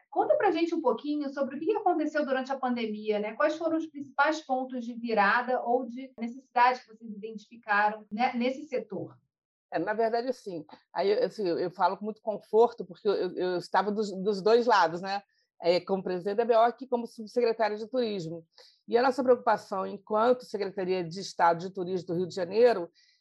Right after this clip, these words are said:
Speaker 2: era criar um ambiente saudável e seguro pra que as,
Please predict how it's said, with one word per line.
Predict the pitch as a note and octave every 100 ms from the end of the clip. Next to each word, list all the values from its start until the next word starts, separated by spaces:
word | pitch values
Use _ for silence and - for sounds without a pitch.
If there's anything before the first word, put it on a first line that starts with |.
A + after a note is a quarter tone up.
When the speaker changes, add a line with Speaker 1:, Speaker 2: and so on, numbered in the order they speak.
| -
Speaker 2:
era | F#3+ G3+ G3+ A3 G#3+ E3
criar | - A#3+ A3 B3+
um | C4
ambiente | A#3 A3 G#3 A3 G#3+
saudável | - A#3 A#3+ G3 G#3 A#3 A#3+ B3
e |
seguro | A#3 C#4 A3 G#3+ A#3+
pra | B3+ B3 A#3
que | -
as, | A#3 A3